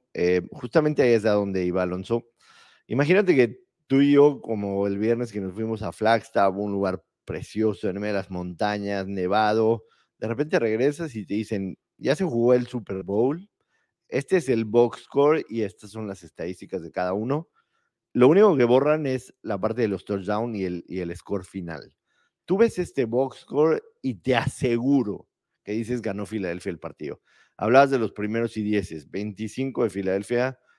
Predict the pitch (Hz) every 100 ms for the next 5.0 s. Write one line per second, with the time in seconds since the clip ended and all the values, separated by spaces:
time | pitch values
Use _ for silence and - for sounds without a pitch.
0 | _ - 92 92 95 87 104 104 90 87
1 | 85 87 - 80 - _ _ _ _ _
2 | _ _ _ - 135 143 135 147 113 82
3 | - - - _ _ - 113 135 175 214
4 | - - 120 117 147 135 92 57 - _